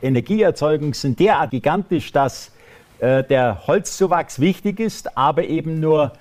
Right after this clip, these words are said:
weniger als zehn Prozent der jährlichen Treibhausgasemissionen benötigt. Aber den größten Speicher haben wir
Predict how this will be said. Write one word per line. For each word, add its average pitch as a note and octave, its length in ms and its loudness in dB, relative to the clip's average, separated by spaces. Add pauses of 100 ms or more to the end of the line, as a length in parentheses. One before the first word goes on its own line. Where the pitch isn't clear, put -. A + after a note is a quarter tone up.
(440)
weniger D3 440 2
als B2+ 300 -2
zehn D3+ 200 0
Prozent C#3+ 600 -2 (340)
der B2 300 2
jährlichen B2 500 0
Treibhausgasemissionen A2 1600 -2 (140)
benötigt. G2+ 540 0 (640)
Aber C3 500 0 (800)
den G2 120 -4
größten F#3+ 540 0
Speicher F#3+ 760 0 (500)
haben D3+ 400 -2
wir E3+ 380 2